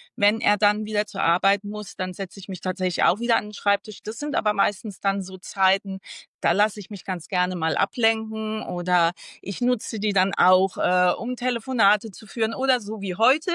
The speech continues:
ja, <laughs> 'n Podcast mit dir aufzunehmen, ähm, was natürlich kein Alltag ist, ja, aber eben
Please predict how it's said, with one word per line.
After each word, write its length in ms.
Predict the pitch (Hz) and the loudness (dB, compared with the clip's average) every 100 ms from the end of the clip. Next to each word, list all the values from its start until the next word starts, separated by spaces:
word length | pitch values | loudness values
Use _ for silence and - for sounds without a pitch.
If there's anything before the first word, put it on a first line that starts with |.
| 381 403 | 0 0
ja, 280 | 202 220 - 277 - | 2 2 0 -6 -6
<laughs> 380 | - 294 302 277 - 762 762 679 554 - | -4 -4 -4 -4 -4 -6 -6 -12 -14 -12
'n 160 | 208 202 | -12 -8
Podcast 760 | - 392 - - 269 320 - | -4 -4 -2 2 2 0 -8
mit 180 | 349 254 | -12 -6
dir 260 | 277 277 277 | 0 2 2
aufzunehmen, 1000 | 320 - - 269 269 269 277 277 294 302 _ - - | 0 -12 -14 -10 -6 -6 -8 -12 -18 -20 _ -20 -10
ähm, 440 | - 233 233 226 220 | 2 2 2 -2 -6
was 200 | 190 - | -6 -4
natürlich 520 | 220 - 170 170 185 | -10 -8 -10 -8 -12
kein 340 | - 165 170 170 | -4 -2 -2 -2
Alltag 480 | 165 170 196 165 | -2 -2 -4 -10
ist, 320 | 196 165 - - | -6 -8 -8 -8
ja, 240 | 160 175 | -4 -2
aber 320 | - 202 202 | 0 2 0
eben 260 | 226 214 | -2 -2